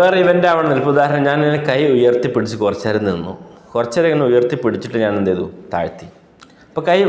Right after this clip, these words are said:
ഉയർത്തി ഇവിടെ എത്തുക എന്നുള്ളത് ഒരു point of time ആണ്, താഴ്ത്തുക എന്നുള്ളൊരു point of time ആണ്.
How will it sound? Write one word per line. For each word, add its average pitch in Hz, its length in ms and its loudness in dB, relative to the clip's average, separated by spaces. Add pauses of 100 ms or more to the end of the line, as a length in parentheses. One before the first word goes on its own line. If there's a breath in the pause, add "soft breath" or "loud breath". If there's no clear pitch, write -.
ഉയർത്തി 170 460 2
ഇവിടെ 170 220 4
എത്തുക 180 360 2
എന്നുള്ളത് 160 340 4
ഒരു 151 100 2 (160)
point 127 380 2
of 131 80 0 (100)
time 101 280 0
ആണ്, 95 120 -2 (560 loud breath)
താഴ്ത്തുക 156 480 2
എന്നുള്ളൊരു 156 400 0
point 113 280 0
of 113 140 -8
time 95 240 -2
ആണ്. 92 100 -2